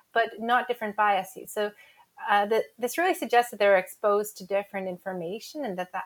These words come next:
might be what is maybe driving some of the different beliefs that policymakers and researchers have. Maybe they search for information differently, but, um,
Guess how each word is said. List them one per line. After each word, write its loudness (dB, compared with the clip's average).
might -10
be -6
what -6
is -14
maybe -8
driving -4
some -8
of -8
the -10
different -14
beliefs -8
that -10
policymakers -6
and -8
researchers -12
have. 2
Maybe -6
they -4
search -6
for -2
information -6
differently, -4
but, -2
um, 0